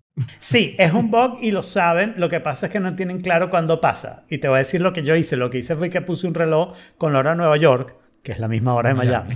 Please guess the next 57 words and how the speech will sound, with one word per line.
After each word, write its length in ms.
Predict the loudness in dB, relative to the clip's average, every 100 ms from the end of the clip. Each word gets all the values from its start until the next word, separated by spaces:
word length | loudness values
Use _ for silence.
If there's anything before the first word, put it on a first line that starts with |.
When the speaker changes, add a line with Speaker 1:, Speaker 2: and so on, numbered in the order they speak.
| -6
Speaker 1:
Miami. 160 | -4 -4 -4 0
Y 60 |
ese 200 | 0 0 -2
funcionaba 420 | -2 2 4 4
perfectamente 680 | 0 -2 0 0 -2 -2 -4
en 60 |
el 80 | -4
mismo 200 | -4 -4
lugar. 380 | -4 -4 -4 -4
Speaker 2:
Yo 100 | -6 -4
te 100 | -2
quiero, 160 | 0
yo 100 | 0
te 40 | 0
Speaker 1:
Ok. 60 |
Speaker 2:
tengo 100 | 0 0
que 60 |
decir 160 | -2 -2
que 60 | -2
el 80 |
de 80 | -2
la 100 | 0 0
hora 120 | 2
de 60 | 2
Madrid 380 | 0 0 -2 -2
va 100 | -4
fino. 320 | -4 -10 -14 _ _
Bueno, 160 | -2 2
de 100 | 2
hecho, 140 | 2
Speaker 1:
Ok, 80 | 0 -2 -4
y 80 | -4
entonces 340 | -2 -2 2
Speaker 2:
a 20 |
Speaker 1:
lo 60 | 4
Speaker 2:
ver, 200 | 4 2
Speaker 1:
que 60 |
Speaker 2:
mi 80 | 0
widget 400 | -2 -4 -4 -6
realmente 320 | -4 -4 -4 -4
ni 60 |
siquiera 280 | -6 -6 -4
es 60 | 0
la 80 | 2
hora 140 | 2
de 60 | 2
Madrid, 300 | 2 0 -2
perdón. 420 | -2 -2 -2 -4 -8 _ _ _ -8
Yo 120 | -2
tengo 200 | 0 2
un 120 | 2
widget 340 | 2 2 0 -2
que 80 |
tiene 300 | -4 -2 0
los 120 | 0 0
cuatro 360 | 0 2 2
relojitos 760 | -2 0 0 -2 -4 -8 -10 -16